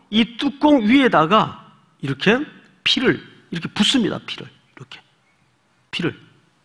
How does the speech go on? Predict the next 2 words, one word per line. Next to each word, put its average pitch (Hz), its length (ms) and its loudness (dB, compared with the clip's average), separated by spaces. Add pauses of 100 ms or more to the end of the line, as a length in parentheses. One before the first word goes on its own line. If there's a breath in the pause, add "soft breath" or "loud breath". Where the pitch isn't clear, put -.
(880)
그럼으로써 320 1000 4 (1300)
이 285 100 6